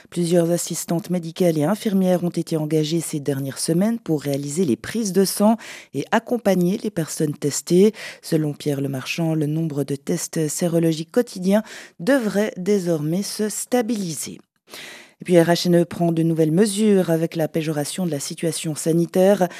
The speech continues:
Le réseau hospitalier neuchâtelois restreint le régime des visites, euh, dès mercredi. Chaque patient hospitalisé pourra recevoir la visite d'un seul proche par jour qui devra prendre rendez-vous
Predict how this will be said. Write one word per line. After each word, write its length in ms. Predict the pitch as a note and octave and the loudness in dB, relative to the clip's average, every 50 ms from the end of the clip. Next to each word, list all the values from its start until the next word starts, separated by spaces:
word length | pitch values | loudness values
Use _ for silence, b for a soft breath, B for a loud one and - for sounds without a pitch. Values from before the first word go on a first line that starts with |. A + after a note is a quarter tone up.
| B B B B B | B B B B B
Le 80 | E3 E3+ | 2 2
réseau 280 | D#3+ E3 D#3+ D#3+ E3+ | 4 2 2 2 0
hospitalier 520 | E3+ E3 - - F3+ - E3 D#3 D#3 D#3 D#3 | 0 0 -2 -6 -4 -2 -2 -2 0 -2 -2
neuchâtelois 520 | D#3+ E3 D#3+ - - - - F#3 F#3+ F#3 | -2 -2 -2 -2 -4 -2 0 0 0 2
restreint 640 | D3+ C#3 F3 A3 G#3+ - - - - G#3 G#3 G3+ G3+ | 2 0 -2 -4 -4 -8 -12 -6 -2 0 0 2 2
le 180 | F#3+ F3+ F3+ F3 | 2 0 0 0
régime 400 | D#3 E3 E3+ D#3 D#3 F3 E3+ D#3 | 0 -2 -4 -2 -2 -2 -2 -2
des 120 | C#3+ D3 | -2 -4
visites, 480 | C#3+ D3 D3 C#3+ C#3+ F#3+ A#3 A3+ - - | -4 -4 -6 -6 -4 -6 -6 -4 -2 0
euh, 180 | G3 F3+ E3+ | 0 2 0
dès 120 | D#3+ D3+ D#3 | 0 0 -2
mercredi. 640 | D3+ D3 - - - D3 C#3+ C#3 C#3+ E3 F#3+ G#3 B B B B B B B | -2 -4 -4 -6 -4 -4 -4 -2 -2 -2 -2 -2 B B B B B B B
Chaque 220 | - - C#3+ - | -8 -8 -8 -6
patient 420 | - C#3 C3+ - - D#3 D3+ C#3+ - | -6 -6 -6 -6 -4 -4 -6 -2 -2
hospitalisé 720 | - D#3+ D#3 - - E3 - E3 D#3 E3 D#3+ D#3 F#3+ G#3+ | -2 -2 -2 -4 -4 -2 0 0 0 -2 -2 0 0 0
pourra 240 | G#3 - F#3+ D#3+ E3 | 2 0 -2 -2 -2
recevoir 720 | D#3 - E3 D#3 - F3 D#3 D3 D#3+ E3 D#3 D3+ C#3 C3+ C#3+ | -2 -2 -4 -2 0 -2 -2 0 2 2 2 2 0 -2 -2
la 120 | D3 C#3 | -2 -2
visite 440 | C3 C#3+ C#3+ C3+ D3+ D3+ - - D3+ | -4 -6 -8 -8 -8 -10 -8 -8 -6
d'un 160 | C#3+ C#3+ C3+ | -6 -6 -8
seul 240 | C3 - - A2+ - | -8 -8 -8 -10 -8
proche 320 | _ - - A#3+ A3+ - | _ -2 -2 0 0 -2
par 240 | - - D#3 C3+ B2+ | -4 -6 -8 -6 -6
jour 360 | C3+ C#3 F#3 B3 C4+ C#4 G3+ F3 E3 B B B B B B B | -4 -2 0 0 2 2 2 0 0 B B B B B B B
qui 140 | - - F3+ | -8 2 4
devra 280 | E3 D3+ C#3 B2+ B2+ | 4 4 4 2 -4
prendre 480 | B2+ - - - A#3+ C4 A#3+ F#3+ D#3 C#3+ | -6 -6 -6 -4 0 0 0 2 0 0
rendez-vous 800 | C#3 B2 B2 D3+ G#3 A#3+ G#3 G#3+ G3+ F3+ D3+ D3 D3+ F3 A3 D4+ | -2 -2 -2 0 0 0 2 2 0 0 0 -4 -6 -6 -8 -8